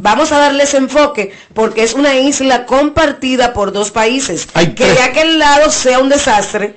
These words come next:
Speaker 1: y de este lado la cosa sea más decente, adecuada y viable para seres humanos, es distinto.
Speaker 2: Mire,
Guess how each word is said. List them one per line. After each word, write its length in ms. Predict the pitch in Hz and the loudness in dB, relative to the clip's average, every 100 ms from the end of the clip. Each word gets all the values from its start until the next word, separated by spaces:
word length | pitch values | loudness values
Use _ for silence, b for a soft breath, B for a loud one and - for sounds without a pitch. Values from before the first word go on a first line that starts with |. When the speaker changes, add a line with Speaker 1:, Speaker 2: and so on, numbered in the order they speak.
| b b b | b b b
Speaker 1:
y 100 | 247 | -4
de 100 | 240 | 0
este 160 | 233 277 | 0 0
lado 220 | 262 277 | 2 2
la 140 | 254 240 | 0 0
cosa 280 | 247 254 | -2 -2
sea 720 | 247 - 247 240 233 240 226 214 | -4 -2 0 2 4 4 4 2
más 380 | 214 214 233 214 | 0 -2 -2 0
decente, 680 | 247 247 240 233 254 254 B B B _ | 0 2 2 2 0 -2 B B B _
adecuada 680 | 220 214 214 208 220 240 262 | -2 0 0 0 2 2 2
y 100 | 247 | 0
viable 440 | 247 254 202 196 214 | -2 0 0 0 -4
para 300 | 214 190 180 | -2 -2 -2
seres 340 | - 214 233 | -2 -2 0
humanos, 580 | 240 226 180 185 196 - b b | 0 0 -2 -4 -8 -14 b b
es 260 | 196 202 180 | -4 -4 -4
distinto. 680 | 208 - 180 151 143 147 - _ _ _ _ - B B B | -8 -8 -6 -6 -6 -10 -12 _ _ _ _ -20 B B B
Speaker 2:
Mire, 320 | - 123 120 | -6 -4 -4